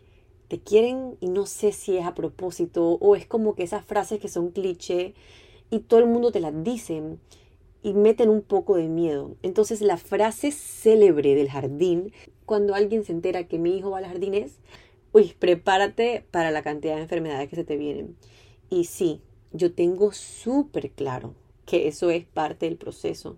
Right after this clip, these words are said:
pero yo no necesito que cada vez que le voy a hablar a una mamá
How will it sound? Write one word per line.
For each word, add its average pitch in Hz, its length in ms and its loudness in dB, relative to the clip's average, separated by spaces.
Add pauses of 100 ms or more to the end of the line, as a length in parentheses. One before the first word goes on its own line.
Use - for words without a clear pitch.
(220)
pero 175 160 4
yo 175 160 4
no 190 80 0
necesito 175 560 -4 (240)
que - 160 -10
cada 190 320 -2
vez 190 140 -4
que - 120 -6
le 165 60 0
voy 160 160 -2
a 160 80 -4
hablar 170 220 -2
a 160 160 -4
una 170 200 -4
mamá 160 480 -8